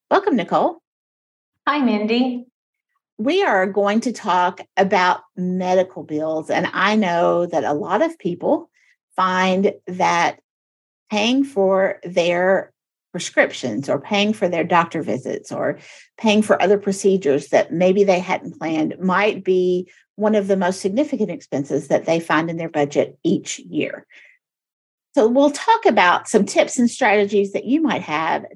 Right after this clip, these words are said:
Speaker 1: to help our listeners as they are confronted with these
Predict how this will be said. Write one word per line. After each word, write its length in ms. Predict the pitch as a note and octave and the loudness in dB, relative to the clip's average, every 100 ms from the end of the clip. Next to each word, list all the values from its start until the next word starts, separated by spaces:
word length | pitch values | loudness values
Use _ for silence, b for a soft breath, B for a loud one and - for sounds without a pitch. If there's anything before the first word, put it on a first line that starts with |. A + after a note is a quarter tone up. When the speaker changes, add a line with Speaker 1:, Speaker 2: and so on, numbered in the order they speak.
| - | -8
Speaker 1:
to 120 | G3+ | -6
help 460 | - G#3 G3+ - - _ _ _ _ | -4 0 2 0 -4 _ _ _ _
our 320 | E3+ F3+ D4+ G4 | 0 2 4 2
listeners 720 | E3+ - - B2 A2+ G3+ - - | 0 -4 -4 -4 -4 -8 -10 -8
as 300 | D#3 D#3 - | 0 0 0
they 640 | F3+ F3+ F3+ F#3 F#3 - - _ | 2 2 4 4 4 0 -6 _
are 260 | E3+ F3 F3 | 0 0 0
confronted 720 | - G3 - F3+ F#3+ G3+ F#3+ | -4 -4 -4 -6 -4 -4 -4
with 340 | E3+ D#3 E3 - _ | -4 -4 -6 -10 _
these 640 | F3+ D4+ D#4 F3+ E3 - | -6 -2 -2 -2 -6 -12